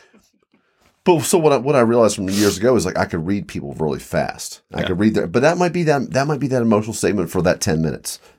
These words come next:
Speaker 1: It might be that emotional statement for that day. It's not them as a whole.
Speaker 2: Yeah.
Speaker 1: And I think that you also put yourself out there for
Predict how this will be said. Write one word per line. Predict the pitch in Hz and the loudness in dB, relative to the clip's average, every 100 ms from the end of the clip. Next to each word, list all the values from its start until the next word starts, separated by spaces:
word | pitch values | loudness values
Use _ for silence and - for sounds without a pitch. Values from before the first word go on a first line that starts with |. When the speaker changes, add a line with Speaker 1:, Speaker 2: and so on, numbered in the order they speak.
| 95 | 0
Speaker 1:
It | |
might | 92 | 0
be | 90 | 2
that | 92 | 0
emotional | 87 87 80 | 0 -2 -2
statement | 98 80 | -4 -4
for | 85 | -4
that | 80 76 | -6 -4
day. | 82 65 | -4 -4
It's | 50 - | -4 -4
not | 110 | -2
them | 110 82 | 0 0
as | |
a | 65 | -2
whole. | 107 123 - - - | 0 2 2 -4 -2
Speaker 2:
Yeah. | 113 110 110 104 | 2 2 2 4
Speaker 1:
And | 104 95 92 85 - | 4 4 0 -4 -2
I | - | -2
think | 117 135 135 | 2 2 2
that | 87 | 0
you | 110 - | 0 0
also | 80 80 - 117 120 | -2 -2 -2 0 -2
put | - - | -4 -6
yourself | 85 80 80 - | -4 -2 -4 -6
out | 78 80 - | -6 -6 -4
there | 107 104 | -2 -4
for | - - - 90 101 101 | -6 -10 -4 -2 -2 -2